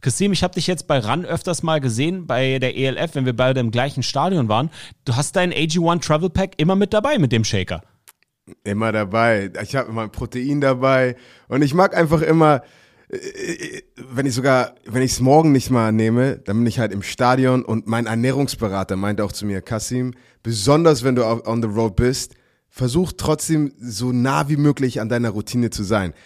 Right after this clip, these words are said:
Speaker 2: Weil, und er versteht das natürlich auch, weil er, er macht das professionell. Nicht jeder Tag kann alles perfekt sein, aber einfach nur der Versuch, dass du so, so nah wie möglich dran bist, da, das kann schon ein großer Unterschied sein.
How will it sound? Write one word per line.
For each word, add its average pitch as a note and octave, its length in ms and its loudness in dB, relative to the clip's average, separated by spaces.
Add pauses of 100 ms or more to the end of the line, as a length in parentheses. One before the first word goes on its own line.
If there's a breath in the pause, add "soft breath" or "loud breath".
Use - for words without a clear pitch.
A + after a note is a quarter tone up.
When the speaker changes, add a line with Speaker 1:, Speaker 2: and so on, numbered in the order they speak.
(200 soft breath)
Speaker 2:
Weil, A#2+ 480 -2
und G#2+ 220 -10
er A#2+ 120 -4
versteht A2+ 380 -8
das A2 120 -6
natürlich G2+ 380 -8
auch, G2 240 -4
weil G2 160 -4
er, F#2 240 -6 (140)
er - 100 -14
macht G2 180 -10
das G2+ 140 -8
professionell. G#2 680 -4 (600 soft breath)
Nicht C#3 220 -4
jeder F3 240 4
Tag C#3+ 280 2
kann B2+ 160 -4
alles B2 220 -2
perfekt - 400 -2
sein, D2+ 320 -10
aber A2 360 -6 (260)
einfach D3 340 -2
nur D3 200 0
der B2+ 100 0
Versuch, A#2+ 540 -2
dass G#2 260 -8
du A2 80 -10
so, G#2 220 -10
so G2+ 140 -10
nah A#2+ 260 -2
wie C3+ 60 -2
möglich B2 280 0
dran A#2 280 -2
bist, A2 260 -4 (600 soft breath)
da, D#3 100 -6
das A2 260 -10
kann B2+ 160 -4
schon A#2 140 -6
ein F#2+ 60 -10
großer A2 280 -4
Unterschied G2+ 380 -6
sein. G2 280 -4